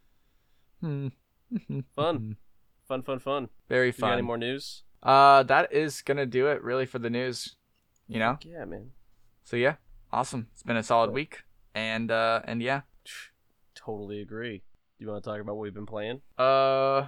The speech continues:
Speaker 1: I mean, yeah, we can briefly talk into that, 'cause this episode is going to be layered with the Sony State of Play return.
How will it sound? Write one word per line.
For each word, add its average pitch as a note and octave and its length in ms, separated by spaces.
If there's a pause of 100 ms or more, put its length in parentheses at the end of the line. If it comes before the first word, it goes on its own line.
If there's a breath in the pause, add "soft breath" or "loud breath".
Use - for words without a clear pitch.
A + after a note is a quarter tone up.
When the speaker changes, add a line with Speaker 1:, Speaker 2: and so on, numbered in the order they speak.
(160)
Speaker 1:
I C3 100
mean, C#3+ 260
yeah, C#3+ 140
we G3+ 100
can D3 140
briefly A2+ 300
talk A2 220
into A#2 100
that, A#2+ 140
'cause - 80
this B2 180
episode A#2+ 360
is G#2+ 160
going A2+ 180
to A2 60
be G#2 260 (160)
layered G#2 640
with G2 360 (220)
the F#2+ 280 (160)
Sony G#2+ 320
State G2+ 180
of F#2+ 80
Play G2+ 240
return. C2 540